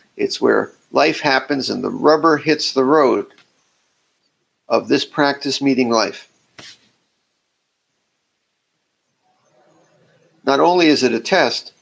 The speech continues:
but it is our practice. It is good practice. If you can find that inner button, and I said I hit this button all the time when things start to get to me, when things start to go wrong, and I start to react. Bum, bum.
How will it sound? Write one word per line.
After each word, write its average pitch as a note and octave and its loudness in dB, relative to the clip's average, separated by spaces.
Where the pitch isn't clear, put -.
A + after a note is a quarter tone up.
but C3+ 2
it - -4
is F#3 2
our A2+ 2
practice. G#2+ -4
It D3 -2
is F3 2
good C3+ 0
practice. A2+ -4
If B2+ -4
you F#3+ 2
can D#3+ -2
find D#3 0
that C3 0
inner C#3+ 2
button, C3 2
and B2+ 2
I D3 2
said D3+ 0
I D3+ 2
hit D#3+ -4
this D3 0
button C3 0
all B2+ 2
the A#2+ -4
time A2+ 0
when F#2+ -6
things A#2 -4
start - -2
to - -12
get B2+ 0
to - -6
me, G2+ -6
when F#2+ -12
things A2+ -4
start A2+ -2
to - -14
go A#2 2
wrong, A2 2
and G2+ -4
I A2+ 2
start A#2+ -2
to A2 -4
react. A2+ 0
Bum, - -10
bum. E3+ -2